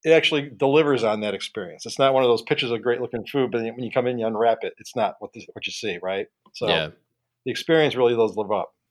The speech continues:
Speaker 2: Thinking more broadly about the restaurant industry, um, you know, obviously this has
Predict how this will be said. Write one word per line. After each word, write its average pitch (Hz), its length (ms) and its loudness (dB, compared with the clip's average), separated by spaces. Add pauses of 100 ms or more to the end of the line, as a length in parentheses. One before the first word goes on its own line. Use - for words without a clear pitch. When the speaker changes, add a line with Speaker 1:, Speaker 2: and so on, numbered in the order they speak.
(420)
Speaker 2:
Thinking 131 300 2
more 104 160 2
broadly 95 760 2
about 92 320 2
the 95 80 -2
restaurant 92 400 0
industry, 87 720 2
um, 85 480 -2 (220)
you 110 80 2
know, 90 240 2
obviously 127 400 6
this 104 200 2
has 95 240 -4